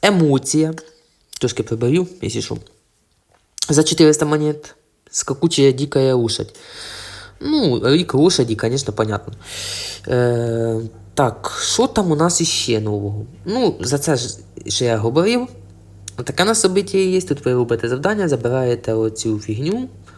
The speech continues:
оці купончики. Окей. Так, куди воно мене викинуло? Зайдемо назад.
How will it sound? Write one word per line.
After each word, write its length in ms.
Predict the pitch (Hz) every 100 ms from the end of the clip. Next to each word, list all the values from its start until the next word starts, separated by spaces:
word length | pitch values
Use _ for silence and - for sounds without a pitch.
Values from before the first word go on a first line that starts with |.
| -
оці 400 | - 156 170 170
купончики. 800 | 165 160 160 160 151 - 143 143 139 139 - - - -
Окей. 560 | 127 127 135 127 120 - - - - - - - - - - - - - - - - - - - - - - - - - - - - -
Так, 240 | - - -
куди 220 | 104 110
воно 200 | 107 107
мене 220 | 107 107
викинуло? 520 | 110 147 175 175 185 175 - - - - - - - - - - - - - -
Зайдемо 360 | 107 110 110 107
назад. 360 | 110 131 165